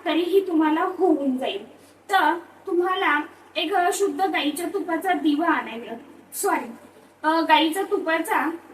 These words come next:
डब्बा आणायचा आणि त्यामध्ये तुम्हाला फुलवाती भिजून घ्यायच्या. आणि ही फुलवात आपल्याला, आपल्याला आपली एक, अ, वेळ ठरवून घ्यायची.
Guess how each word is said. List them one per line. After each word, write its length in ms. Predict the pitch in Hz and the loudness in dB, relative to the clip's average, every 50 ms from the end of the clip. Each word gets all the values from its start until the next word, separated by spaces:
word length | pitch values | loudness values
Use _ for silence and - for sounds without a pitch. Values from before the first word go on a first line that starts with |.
| - - - - - | -20 -20 -20 -18 -6
डब्बा 340 | 262 247 240 262 262 349 | -2 -2 -2 0 2 4
आणायचा 500 | 349 339 302 269 254 240 254 254 - 202 - - - - - - - - - | 6 6 6 4 2 -2 -4 -6 -8 -10 -10 -10 -14 -18 -20 -20 -20 -14 -4
आणि 380 | - 330 370 403 392 359 339 339 - - - - | -2 -2 -2 -2 -2 -4 -4 -6 -6 -10 -6 0
त्यामध्ये 480 | 320 330 339 381 392 415 392 370 415 440 440 | 2 2 4 2 2 0 0 2 0 2 2
तुम्हाला 520 | 415 381 359 370 381 359 392 370 320 262 277 311 - - - - - | 0 0 0 0 0 0 2 2 2 2 0 -2 -6 -10 -16 -6 0
फुलवाती 680 | 381 381 330 330 349 349 359 - 392 359 285 302 349 - - - - - - | 2 2 4 4 2 2 2 2 0 0 0 0 -2 -6 -10 -18 -20 -12 -4
भिजून 380 | - 359 349 - 359 392 370 - | 0 0 2 4 4 2 2 4
घ्यायच्या. 400 | - - 415 403 - - - - - - - _ - - - _ _ - | 2 0 0 -2 -4 -6 -12 -16 -16 -18 -20 _ -20 -20 -20 _ _ -2
आणि 360 | 302 339 403 403 339 320 339 - - - - - | -2 -2 0 0 0 0 0 -2 -6 -14 -20 -8
ही 240 | - 339 392 370 - | 0 2 2 2 2
फुलवात 500 | - - - 381 370 330 339 370 381 - | -2 -2 -2 0 0 2 0 0 2 0
आपल्याला, 540 | 370 330 - 311 339 349 359 349 302 285 - - - | 0 0 0 0 2 2 4 2 2 2 0 -2 -4
आपल्याला 420 | 285 302 294 339 381 381 381 392 | -4 -2 0 0 2 2 4 4
आपली 320 | 359 349 - 330 370 392 - - | 2 2 0 -2 -2 -2 -2 -4
एक, 240 | 339 349 - 381 | -4 -4 -2 0
अ, 240 | 392 359 359 349 - 320 | 2 4 4 4 4 2
वेळ 260 | 320 320 320 339 330 | 2 2 2 2 0
ठरवून 380 | - 392 392 370 320 330 339 | -2 -2 -2 0 0 0 0
घ्यायची. 580 | - 359 320 294 311 311 - 339 262 254 269 - | -2 -2 -2 -2 -2 -2 -4 -6 -8 -8 -10 -12